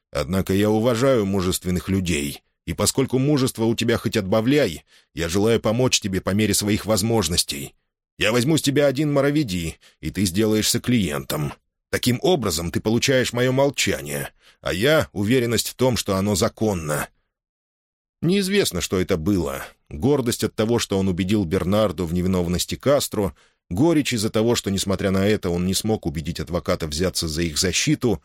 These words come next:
радость от удачной уловки, позволившей скрыть от других содержание их беседы и правду о нем самом — или же участливый взгляд адвоката вкупе с великодушием,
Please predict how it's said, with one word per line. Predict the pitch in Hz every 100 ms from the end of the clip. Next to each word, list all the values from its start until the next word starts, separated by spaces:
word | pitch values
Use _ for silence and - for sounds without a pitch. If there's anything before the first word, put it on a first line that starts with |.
| _ _ _
радость | - 160 151 143 123
от | 113
удачной | 107 117 - 101
уловки, | 87 95 139 160 - 117 87 -
позволившей | 95 104 101 - 104
скрыть | - 117 110
от | 90
других | 87 92 107
содержание | - 90 95 82 101 92 92
их | 78
беседы | 82 95 92 92 87 78 - _
и | 107
правду | - 98 78
о | 85
нем | 90 90
самом — | - 90 90 87 82 - _ _ -
или | 160
же | 156 156
участливый | 147 160 143 139 135
взгляд | 98 101 131 117
адвоката | 98 117 - 139 90
вкупе | - 113 90
с | 85
великодушием, | 87 87 107 110 147 - 107 95